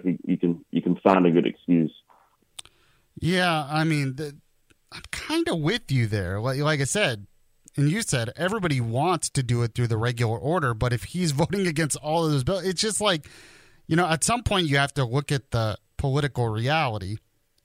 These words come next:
Speaker 2: understand that Democrats really control things, and if you're upset at that, don't blame McCarthy. Win elections. Like, we need to win more elect-, Republicans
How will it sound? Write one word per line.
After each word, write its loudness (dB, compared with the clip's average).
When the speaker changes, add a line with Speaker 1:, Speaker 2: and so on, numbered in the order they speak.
Speaker 2:
understand 2
that -2
Democrats 0
really 0
control 0
things, -6
and 4
if 0
you're 2
upset 0
at -4
that, 0
don't 2
blame 2
McCarthy. -2
Win 0
elections. 0
Like, 0
we 2
need -2
to 0
win 0
more 2
elect-, -2
Republicans -2